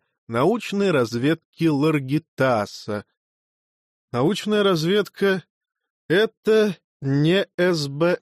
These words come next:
Л, не полиция, не Т-безопасность. Вот что твердил себе Гюнтер Сандерсон по дороге к неприметному талингу комби цвета металлик. Твердил в мягком кресле чартерного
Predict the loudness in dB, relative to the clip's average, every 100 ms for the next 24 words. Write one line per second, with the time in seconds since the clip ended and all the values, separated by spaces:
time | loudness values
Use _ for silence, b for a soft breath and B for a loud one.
0 | 0 2 2 2 0 -4 -12 _ _ _
1 | _ _ _ _ _ _ -2 -2 0 0
2 | 0 0 0 -4 -8 -6 -4 -4 -4 0
3 | 0 0 -2 0 -2 -4 _ 2 2 0
4 | -4 -10 -10 -10 -16 -20 _ _ _ _
5 | _ _ -2 -2 -2 -8 -6 -2 -2 0
6 | -4 -4 -6 -6 -2 -4 -4 -8 -4 -2
7 | -2 -4 -4 -8 -8 _ _ _ _ -2
8 | 0 2 0 -2 -4 -4 -6 -2 -2 -2
9 | -2 -2 -2 -2 -4 _ _ _ 0 2
10 | 0 0 -2 -4 -2 0 0 0 -6 -8
11 | -4 -2 -2 -4 -6 -4 -4 -4 -6 -16
12 | _ _ _ _ _ _ _ _ _ 0
13 | 0 0 0 2 2 0 0 -4 -4 0
14 | 0 0 -2 -4 -2 0 0 0 -4 -2
15 | 0 0 -2